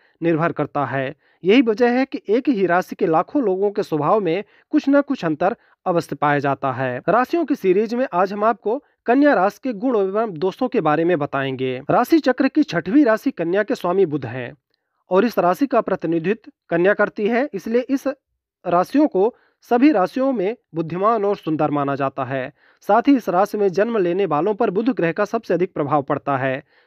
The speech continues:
इस राशि के जातकों की सबसे अच्छी खूबी यह होती है कि हर काम को अच्छी तरह से करते हैं और काफ़ी हद तक परंपरावादी सोच के होते हैं।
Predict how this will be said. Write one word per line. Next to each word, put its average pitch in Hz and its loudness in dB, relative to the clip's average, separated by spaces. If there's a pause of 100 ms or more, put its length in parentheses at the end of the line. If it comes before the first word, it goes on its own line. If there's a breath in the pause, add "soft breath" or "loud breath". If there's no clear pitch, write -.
इस 170 -4
राशि 175 2
के 175 2
जातकों 156 0
की 226 -6
सबसे 220 -2
अच्छी 214 -4
खूबी 175 -2
यह 180 2
होती 190 -2
है 214 0 (320 soft breath)
कि 214 4
हर 240 0
काम 220 0
को 196 -2
अच्छी 277 -2
तरह 185 0
से 180 -6
करते 196 -2
हैं 208 0 (280 soft breath)
और 196 0
काफ़ी 233 2
हद 190 0
तक 208 -4
परंपरावादी 180 -2
सोच 160 -6
के 151 -4
होते 135 -6
हैं। 127 -10